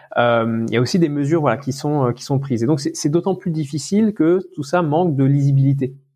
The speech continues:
Euh, et c'est ça aussi qui fait que les réponses, euh, face à ça sont compliquées, parce qu'on peut avoir des restrictions, euh, d'un côté,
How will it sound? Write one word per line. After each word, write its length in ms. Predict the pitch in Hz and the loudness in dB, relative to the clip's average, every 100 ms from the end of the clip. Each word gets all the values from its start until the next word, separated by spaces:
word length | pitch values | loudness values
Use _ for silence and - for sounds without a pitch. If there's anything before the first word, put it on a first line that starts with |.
| _ _ _ _ _ _ _ - | _ _ _ _ _ _ _ -6
Euh, 180 | 110 110 | 0 0
et 80 | 113 | 0
c'est 140 | - | 0
ça 100 | 202 | 0
aussi 280 | 156 135 220 | 0 -2 -4
qui 120 | - | -2
fait 140 | 139 147 | -2 0
que 60 | |
les 100 | 143 | 2
réponses, 520 | 120 123 156 156 139 | 2 2 0 -2 -2
euh, 120 | 131 123 | -2 -2
face 240 | 135 139 | -4 -6
à 60 | 131 | -2
ça 140 | 156 | -2
sont 160 | 139 135 | -2 -4
compliquées, 440 | 123 139 139 233 | -4 -6 0 0
parce 160 | 123 - | 0 -6
qu'on 100 | 127 | -2
peut 120 | 143 | 2
avoir 180 | 151 135 | 2 2
des 80 | |
restrictions, 840 | 123 139 139 139 - 143 139 135 - | 2 0 -2 -8 -6 0 2 2 -2
euh, 320 | - - 90 98 | -20 -20 -16 -4
d'un 140 | 120 | -4
côté, 560 | 131 131 151 175 220 | 0 0 4 2 2